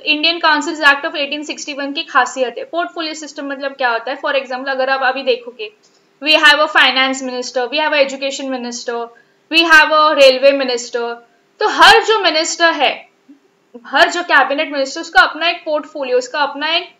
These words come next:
department है जिसको वो rule करता है, जिसके वो functions, procedures देखता है और उसके कुछ problems होगी तो propose करता है,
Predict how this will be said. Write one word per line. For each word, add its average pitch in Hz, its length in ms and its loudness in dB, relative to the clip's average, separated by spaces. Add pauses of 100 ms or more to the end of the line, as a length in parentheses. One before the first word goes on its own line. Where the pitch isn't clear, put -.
(280)
department 302 600 2
है 349 80 -2
जिसको 330 340 -10
वो 339 420 -2
rule 349 300 -2
करता 254 320 0
है, 262 60 2
जिसके 269 340 -6
वो 277 260 4
functions, 277 720 -6
procedures 277 540 -4
देखता 240 360 -6
है 349 80 0
और 320 80 -4
उसके 339 220 -8
कुछ 339 180 -8
problems 285 480 -4
होगी 294 140 -12
तो 403 100 -12
propose 262 460 -2
करता 208 340 -10
है, - 160 -14